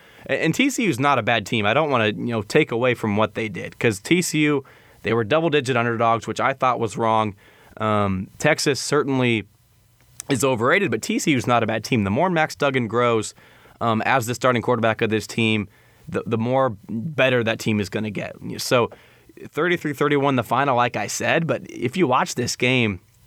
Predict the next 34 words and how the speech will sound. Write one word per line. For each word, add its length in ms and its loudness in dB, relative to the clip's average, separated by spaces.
it 140 0
shouldn't 260 2
have 100 2
even 240 2
been 220 2
thirty-three 500 -2
thirty-one. 500 -2
This 200 -2
game 200 0
should 180 -2
have 60 -4
been 160 2
maybe 360 0
forty-five 800 0
thirty-one. 480 -4
T 220 0
C 160 -2
U, 100 4
I 60 4
don't 160 -2
know 100 0
how 80 2
many 140 2
field 240 0
goals 180 -2
they 120 0
have. 200 2
I 80 2
believe 240 -2
they 100 2
had 240 0
three 140 0
or 80 2
four, 380 0